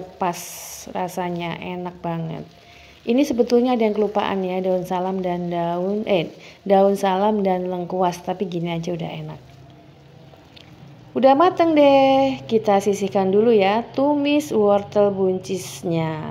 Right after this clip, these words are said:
Sekarang kita didihkan air, tambahkan garam dan sedikit minyak, lalu masukkan telur. Ini teknik agar nanti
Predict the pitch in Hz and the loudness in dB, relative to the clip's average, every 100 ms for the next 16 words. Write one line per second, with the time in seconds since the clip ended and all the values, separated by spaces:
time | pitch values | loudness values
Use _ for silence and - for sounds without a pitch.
0 | 147 - 214 277 311 285 277 269 262 254 | -12 0 2 2 0 -2 2 4 4 0
1 | 247 226 233 240 233 - 220 226 262 269 | -4 -2 0 2 2 0 0 2 0 0
2 | 226 202 190 202 196 190 185 180 202 220 | 2 2 0 0 0 0 2 2 2 0
3 | 202 185 185 185 - 220 233 233 269 226 | 0 -2 -2 -4 -4 -4 -4 -4 -4 -2
4 | 196 180 170 175 220 - - - - - | -2 -2 -4 -4 -8 -12 -20 -18 -20 -20
5 | - - 196 247 226 214 226 220 220 226 | -10 2 4 6 4 2 -2 -2 0 2
6 | 220 208 185 180 175 - 220 240 240 240 | 0 0 0 0 -2 -2 -2 0 0 2
7 | 247 247 - 226 220 226 226 - 202 196 | 0 0 -2 0 2 0 -2 -4 -2 0
8 | 190 185 185 - 214 214 220 | -2 -2 -4 -4 0 0 0